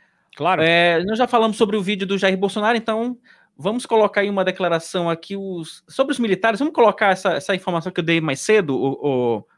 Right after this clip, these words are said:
Speaker 2: ô, Joel. Os militares reafirmam que não vão endossar protestos de eleitores bolsonaristas. Coloca na tela, por gentileza, Joelton.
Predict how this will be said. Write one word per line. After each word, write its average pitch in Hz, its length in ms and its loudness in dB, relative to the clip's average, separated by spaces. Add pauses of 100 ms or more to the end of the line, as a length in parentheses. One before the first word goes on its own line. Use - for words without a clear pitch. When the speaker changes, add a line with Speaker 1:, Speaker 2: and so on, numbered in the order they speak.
Speaker 2:
ô, 139 60 -4
Joel. 143 200 4
Os - 100 -2
militares 165 360 -4
reafirmam 170 440 -2
que 175 120 -8
não 156 180 -2
vão 160 100 -4
endossar 165 400 -2 (600)
protestos 160 680 0
de 156 240 -6
eleitores 170 840 -4 (280)
bolsonaristas. 165 800 -2
Coloca 220 280 -4
na 156 300 -4
tela, 160 240 -2
por 151 100 -12
gentileza, 156 560 -4
Joelton. 120 460 0